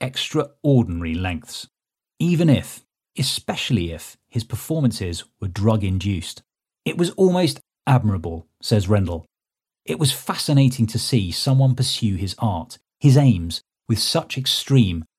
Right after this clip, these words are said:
reckless abandon." Jalabert won the next day's stage,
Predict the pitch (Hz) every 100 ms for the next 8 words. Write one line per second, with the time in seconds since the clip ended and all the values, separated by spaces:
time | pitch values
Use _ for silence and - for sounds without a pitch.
0 | - 101 123 - - 90 - 98 95 101
1 | 80 76 - _ _ _ _ _ _ _
2 | _ _ _ 110 117 170 175 139 120 98
3 | 101 104 107 127 131 - 110 98 87 -
4 | 107 87 80 -